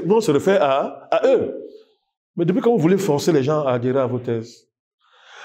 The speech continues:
Depuis quand vous pensez que c'est allant parler à R F I, à France vingt-quatre, en nous insultant à longueur de journée, à R F I, à France vingt-quatre, avec des âneries pareilles qu'on va vous écouter ? C'est un vaurien, Joseph Ngos.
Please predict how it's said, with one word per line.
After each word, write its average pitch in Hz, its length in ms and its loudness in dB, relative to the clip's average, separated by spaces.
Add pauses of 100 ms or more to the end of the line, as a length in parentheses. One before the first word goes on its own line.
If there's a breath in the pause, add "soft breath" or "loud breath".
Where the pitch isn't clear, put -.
(100)
Depuis 202 140 -2
quand 214 100 4
vous 196 60 0
pensez 170 240 0
que 190 100 2
c'est 160 200 0
allant 135 560 0
parler 131 280 0
à 131 180 2
R 127 140 0
F 127 80 -14
I, 117 100 -4
à 110 80 -6
France 123 240 -6
vingt-quatre, 107 320 -8
en 120 60 -4
nous 135 180 -2
insultant 117 420 -6
à 123 40 -4
longueur 117 240 -4
de 113 60 -2
journée, 117 200 -8
à 117 60 -8
R 120 360 -8
F 120 60 -10
I, 120 40 -2
à 107 60 -4
France 117 260 -8
vingt-quatre, 104 300 -8 (360 loud breath)
avec 139 200 0
des 127 140 2
âneries 127 380 0
pareilles 113 320 -6
qu'on 120 140 -8
va 117 80 -4
vous 110 180 -8
écouter ? 92 340 -16 (1700)
C'est - 200 -8
un 147 120 0
vaurien, 127 520 -2
Joseph 107 160 -10
Ngos. 110 300 -8